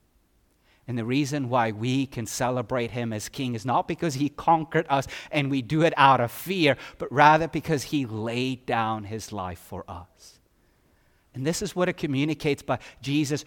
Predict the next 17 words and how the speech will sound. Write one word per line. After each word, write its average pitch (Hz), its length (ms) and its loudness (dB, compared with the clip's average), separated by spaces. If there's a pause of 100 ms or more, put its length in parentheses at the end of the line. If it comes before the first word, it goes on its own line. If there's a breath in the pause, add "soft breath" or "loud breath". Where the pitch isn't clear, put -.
(140 soft breath)
riding 156 760 4
on 135 380 0
a 123 120 -4
donkey, 117 560 -4 (160 soft breath)
showing 170 500 2
us 156 160 0
from 143 220 -2
Zechariah 135 600 4
the 127 100 -4
fulfillment 160 560 -2
of 139 100 0
the 135 80 -4
prophecy. 139 540 0
He 147 240 -2
is - 160 -6
righteous, 190 880 -2 (480 loud breath)
victorious, 147 1400 2